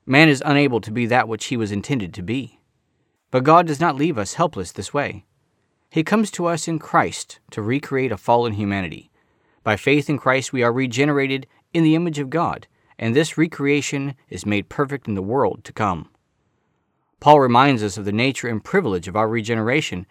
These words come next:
in the image of God by saying, quote, "Put on the new man, which is renewed in righteousness after the image of him that created him," unquote, Colossians three ten, and, quote, "Put on the new man,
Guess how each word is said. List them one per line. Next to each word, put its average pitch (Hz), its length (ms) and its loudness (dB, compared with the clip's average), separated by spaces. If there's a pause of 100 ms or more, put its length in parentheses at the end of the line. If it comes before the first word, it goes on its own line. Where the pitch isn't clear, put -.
(340)
in 180 160 2
the 175 120 2
image 190 220 -2
of 151 120 -4
God 139 360 -4
by 95 120 -6
saying, 113 560 -2
quote, 127 320 -2 (640)
"Put 165 180 0
on 156 260 6
the 143 80 4
new 147 160 4
man, 139 400 -2 (260)
which 156 160 -2
is 160 140 -2
renewed 180 360 4
in 165 140 0
righteousness 143 640 0
after 131 240 -4
the 107 100 -6
image 123 280 -2
of 113 120 -2
him 110 340 -4 (300)
that 110 140 -6
created 95 440 -4
him," 98 340 -8 (340)
unquote, 107 540 -2 (340)
Colossians 101 460 -2
three 87 220 -10
ten, 113 360 -8 (680)
and, 92 480 -4 (100)
quote, 107 320 -2 (420)
"Put 151 160 8
on 143 180 10
the 131 80 4
new 139 140 4
man, 101 360 -2